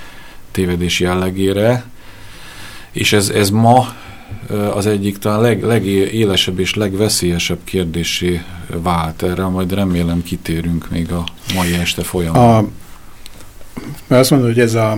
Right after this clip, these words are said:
Speaker 2: ez a harmadik út, ugye ez most akkor tulajdonképpen te a német zöldekhöz, ö, ö, kötöd most,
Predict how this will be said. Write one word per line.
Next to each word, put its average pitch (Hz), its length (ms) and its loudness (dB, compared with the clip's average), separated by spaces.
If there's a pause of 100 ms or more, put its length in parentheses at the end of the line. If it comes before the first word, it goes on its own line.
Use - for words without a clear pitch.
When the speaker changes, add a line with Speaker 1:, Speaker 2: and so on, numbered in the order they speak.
(140)
Speaker 2:
ez 113 160 0
a 110 60 4
harmadik 113 640 6
út, 113 280 2
ugye 104 180 -2
ez 107 120 -4
most 104 300 -2
akkor 117 280 -2
tulajdonképpen 113 480 2
te 104 120 -2
a 104 60 2
német 104 420 4
zöldekhöz, 101 840 0
ö, 107 140 2 (280)
ö, 113 280 2 (340)
kötöd 110 360 2
most, 104 260 -2